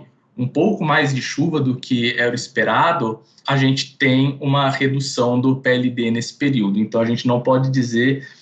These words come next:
que o P L D é um cálculo exato, é uma ciência exata, porque ele é baseado, é, em modelos e dados históricos. Então,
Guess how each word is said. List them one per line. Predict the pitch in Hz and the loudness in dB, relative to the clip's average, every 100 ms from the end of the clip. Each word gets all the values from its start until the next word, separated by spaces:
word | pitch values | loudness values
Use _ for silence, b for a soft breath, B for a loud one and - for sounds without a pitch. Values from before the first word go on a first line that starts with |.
| B _ | B _
que | - 135 | 0 2
o | 135 131 127 | 4 4 2
P | - 131 | 0 0
L | 127 127 | 2 0
D | 123 123 135 139 - | 0 0 0 -2 -6
é | 127 | -2
um | 123 120 | -2 0
cálculo | 127 123 131 120 | 0 0 0 0
exato, | 113 120 139 139 | 0 0 0 0
é | 120 | -2
uma | 120 | -4
ciência | - 123 127 - 127 123 | -4 -6 -4 -2 0 0
exata, | 120 117 127 135 170 | 0 0 0 0 -4
porque | 165 165 | -8 -6
ele | 139 | -4
é | 143 | -2
baseado, | 139 143 127 123 131 139 147 - b b b | -2 0 2 2 0 0 -2 -4 b b b
é, | 131 131 | 0 2
em | 147 | 2
modelos | 151 139 135 143 160 135 | 2 2 2 4 2 -2
e | 156 | -2
dados | 147 143 143 | 0 0 -2
históricos. | 156 - 147 117 98 - 104 113 | -6 -6 -2 -2 -2 -6 -8 -6
Então, | 113 - 113 113 113 117 131 | -6 -2 0 2 0 -2 -4